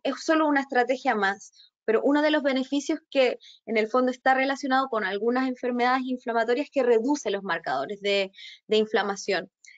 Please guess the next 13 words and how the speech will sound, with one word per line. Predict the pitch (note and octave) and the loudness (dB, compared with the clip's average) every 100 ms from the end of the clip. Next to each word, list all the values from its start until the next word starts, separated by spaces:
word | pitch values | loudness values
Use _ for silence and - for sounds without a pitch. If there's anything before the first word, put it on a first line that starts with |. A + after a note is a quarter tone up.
| _ _ | _ _
Es | C#4+ | 2
verdad | E4+ D4 E4 | 2 2 0
que | E4 E4 | 0 -4
cada | - F4 F4 | 0 2 4
caso | F4 E4+ F4+ | 2 0 2
hay | E4 | 0
que | E4 | 0
personalizarlo, | C4 D4 C#4+ B3+ A#3+ A#3 A3 G#3 F#3+ F#3 | 0 0 0 2 2 0 0 2 0 -2
porque | G#3 A3 | 0 0
puede | A#3 D4 | 2 2
que | D4+ D4+ | 2 2
una | D4 | 2
persona, | C#4+ C4+ C4 C#4+ D4 E4 | 2 -2 0 0 2 0